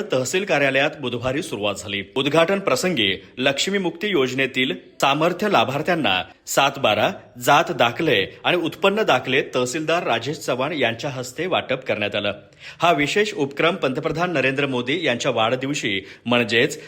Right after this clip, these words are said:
सतरा सप्टेंबरपासून महात्मा गांधी जयंती दोन ऑक्टोबरपर्यंत राज्यभर राबवला जाणार आहे. या कालावधीत महसूल विभागाचे नियमित कार्यक्रम मोहीम स्वरूपात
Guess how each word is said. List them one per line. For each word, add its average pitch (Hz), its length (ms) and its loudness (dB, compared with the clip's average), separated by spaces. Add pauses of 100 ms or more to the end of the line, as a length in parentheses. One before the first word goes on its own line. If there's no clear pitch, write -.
(100)
सतरा 160 340 4
सप्टेंबरपासून 165 880 2
महात्मा 175 460 -2
गांधी 170 280 0
जयंती 139 380 0 (440)
दोन 165 260 6
ऑक्टोबरपर्यंत 151 840 2
राज्यभर 147 580 2
राबवला 113 380 2
जाणार 107 260 0
आहे. 101 480 -2 (280)
या 156 60 6
कालावधीत 180 720 4
महसूल 139 380 0
विभागाचे 165 500 2
नियमित 135 360 2 (100)
कार्यक्रम 131 440 -2 (260)
मोहीम 151 440 6
स्वरूपात 156 600 4